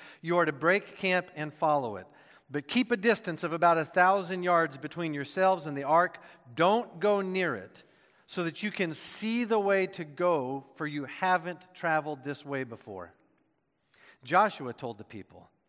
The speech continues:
"Consecrate yourselves, because the Lord will do wonders among you tomorrow."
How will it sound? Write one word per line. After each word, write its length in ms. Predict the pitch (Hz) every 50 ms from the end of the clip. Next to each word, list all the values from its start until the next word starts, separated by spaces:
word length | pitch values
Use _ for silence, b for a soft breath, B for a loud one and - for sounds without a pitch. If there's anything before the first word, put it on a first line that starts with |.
| _ _ _ _ _ _ _ _
"Consecrate 760 | - - 190 202 208 202 - 139 - - 131 110 104 - -
yourselves, 580 | 101 - - - 95 92 95 92 - - - B B B B B B B B
because 320 | 147 147 - 196 190 165 143
the 100 | 156 147
Lord 400 | 139 143 147 156 175 185 180 156
will 100 | 160 160
do 200 | 143 143 139 139
wonders 640 | 131 127 139 147 160 170 175 165 156 135 123 117 -
among 360 | 127 135 139 143 151 147 139
you 200 | 123 120 123 117 - -
tomorrow." 800 | - 123 117 120 127 139 135 127 110 92 - - - - -